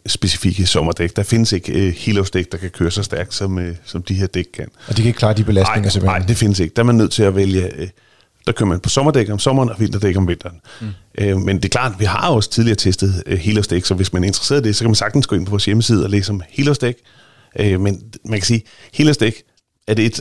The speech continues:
Speaker 1: er det et sommerdæk, der bliver kaldt et vinterdæk også, eller et vinterdæk, der bliver kaldt et sommerdæk? Der er sådan lidt, øh, forskellige angrebsvinkler på det, og der kan man sige, det er sådan et dæk, der sætter sig lidt mellem de to, øh, kategorier. Ikke dermed sagt, det behøver at være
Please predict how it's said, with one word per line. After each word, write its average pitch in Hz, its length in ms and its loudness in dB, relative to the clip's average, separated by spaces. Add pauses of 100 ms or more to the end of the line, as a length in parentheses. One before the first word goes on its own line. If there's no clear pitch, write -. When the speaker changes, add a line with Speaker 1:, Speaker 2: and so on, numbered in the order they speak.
(120)
Speaker 1:
er - 80 -2
det 117 80 2
et 107 80 -2
sommerdæk, 139 540 0
der 107 80 0
bliver 107 180 0
kaldt 98 320 -2
et 107 260 -4
vinterdæk 120 400 0
også, 101 260 0
eller 104 100 2
et 98 80 0
vinterdæk, 101 380 -2
der 110 60 -4
bliver 104 160 -6
kaldt 95 180 -2
et 101 80 0
sommerdæk? 98 400 -2
Der 101 60 -4
er 104 40 0
sådan 113 160 2
lidt, 110 200 2
øh, 98 200 2 (600)
forskellige 101 580 0 (140)
angrebsvinkler 95 720 0
på 95 60 -2
det, 98 220 2
og 92 200 -4
der 101 60 0
kan 101 100 0
man 101 60 2
sige, 98 380 0
det 101 180 0
er 98 60 0
sådan 104 200 2
et - 220 -6
dæk, 92 220 0
der 101 80 0
sætter 101 320 0
sig 95 140 0
lidt 92 180 0
mellem 95 300 0
de 98 120 -6
to, 95 380 -2
øh, 92 140 -4 (420)
kategorier. 87 460 -4 (400)
Ikke - 220 -4
dermed 95 200 2
sagt, 90 240 -2
det - 60 -8
behøver 90 220 0
at - 40 -6
være - 80 -6